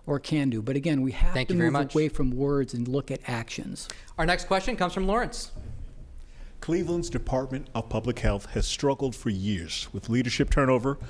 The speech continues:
Speaker 3: loss of grant dollars, workplace discrimination, and difficulty dealing with pressing public health issues like lead poisoning, as, as we've been discussing.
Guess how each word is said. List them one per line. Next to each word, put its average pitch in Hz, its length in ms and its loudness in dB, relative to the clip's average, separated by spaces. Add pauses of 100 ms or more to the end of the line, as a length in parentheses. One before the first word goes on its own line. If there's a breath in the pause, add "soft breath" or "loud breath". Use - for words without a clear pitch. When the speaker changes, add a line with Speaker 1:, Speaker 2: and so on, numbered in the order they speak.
(180 loud breath)
Speaker 3:
loss 113 360 0
of 101 80 -2
grant 117 300 2
dollars, 120 500 2
workplace 151 480 2
discrimination, 127 800 2 (400 loud breath)
and 160 240 4
difficulty 143 500 4
dealing 127 320 4
with 123 220 2
pressing 117 360 0
public 107 340 0
health 101 220 0
issues 104 520 -2 (100)
like 98 300 0
lead 101 180 2
poisoning, 90 380 -4
as, 90 180 -8
as 101 160 -4
we've 101 160 -4
been 95 140 -4
discussing. 98 500 -6